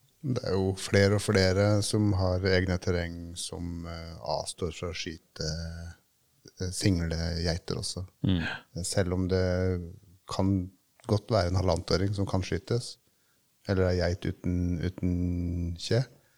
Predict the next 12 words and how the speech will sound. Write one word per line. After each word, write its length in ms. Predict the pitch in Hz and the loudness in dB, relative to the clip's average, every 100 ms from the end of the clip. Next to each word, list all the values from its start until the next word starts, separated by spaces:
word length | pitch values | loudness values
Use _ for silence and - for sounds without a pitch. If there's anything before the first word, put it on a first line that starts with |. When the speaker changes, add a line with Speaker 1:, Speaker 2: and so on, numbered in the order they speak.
| _ _ _ _ _ _ | _ _ _ _ _ _
Speaker 1:
Men, 260 | 87 87 90 | -6 -2 -2
eh, 260 | 90 87 85 | 0 0 -2
som 200 | - 95 | 0 -2
et 160 | 87 | -2
prinsipp, 400 | - 90 - - - - | -4 -4 -4 -6 -10 -10
liksom, 220 | 90 98 | -4 0
bare 180 | 90 82 | 2 4
la 140 | 87 | 4
være 360 | 82 76 80 76 | 4 0 0 -2
å 40 | |
skyte, 360 | 80 76 - - | -2 -4 -6 -12
fordi 500 | - 85 80 76 73 | -8 -4 -4 -2 -4